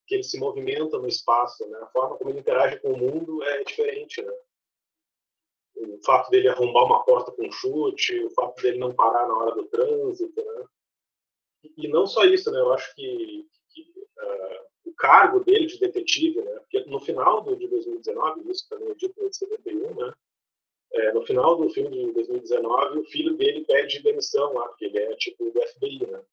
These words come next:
E ele pede demissão dizendo, "Ah, eu não vou mais trabalhar pro sistema, agora eu vou, eu, eu me chamo John Shaft Júnior, né? E, e vou,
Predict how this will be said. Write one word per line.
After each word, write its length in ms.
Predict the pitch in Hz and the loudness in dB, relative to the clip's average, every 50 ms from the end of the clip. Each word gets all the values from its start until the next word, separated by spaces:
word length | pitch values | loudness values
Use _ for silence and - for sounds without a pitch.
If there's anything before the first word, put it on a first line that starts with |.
| _ _ _ _ _ _ | _ _ _ _ _ _
E 60 | - 110 | -2 0
ele 160 | - - - | 0 4 6
pede 200 | 131 127 123 127 | 6 6 6 6
demissão 380 | 139 135 135 127 - 143 143 | 2 2 2 0 2 2 2
dizendo, 220 | 143 131 139 135 143 | 2 2 2 4 4
"Ah, 100 | 139 127 | 6 6
eu 60 | 117 | 4
não 100 | 120 120 | 2 0
vou 80 | 135 127 | -4 -4
mais 140 | 143 - | -6 -4
trabalhar 340 | - 147 139 131 127 131 131 | -2 0 0 2 2 0 0
pro 100 | - - | -2 -6
sistema, 580 | - - - - - - 127 135 151 156 147 143 | -8 -8 -8 -6 0 2 4 4 4 4 2 2
agora 280 | 123 123 123 127 131 | 0 0 0 0 0
eu 140 | 135 135 123 | -2 -2 -2
vou, 320 | 127 131 135 131 127 127 120 | -2 -2 0 2 2 2 2
eu, 280 | 117 117 123 123 123 | 0 -2 -4 -4 -4
eu 60 | 127 | -4
me 80 | 127 117 | -4 -2
chamo 200 | - 131 - - | -4 -4 -4 -2
John 200 | 131 135 151 151 | -2 -2 -2 -4
Shaft 600 | - - 135 127 131 143 147 - - - - - _ _ _ _ _ _ - - | -6 -4 -2 -2 0 -2 -4 -6 -10 -20 -20 -20 _ _ _ _ _ _ -14 -2
Júnior, 380 | 320 339 392 - - - - | 2 2 2 2 2 -2 -4
né? 200 | 110 226 494 508 - _ _ _ _ _ _ _ _ _ _ _ _ _ _ _ _ _ - | -4 -6 -10 -12 -14 _ _ _ _ _ _ _ _ _ _ _ _ _ _ _ _ _ -10
E, 220 | 135 151 - - - - - - - _ _ _ _ _ _ _ _ _ _ _ | -8 -6 -6 -6 -6 -8 -14 -20 -20 _ _ _ _ _ _ _ _ _ _ _
e 100 | - 127 123 | -4 -4 0
vou, 800 | 117 127 131 139 135 135 135 135 131 131 131 127 127 127 127 | 2 2 2 4 4 2 2 2 4 4 6 6 6 4 2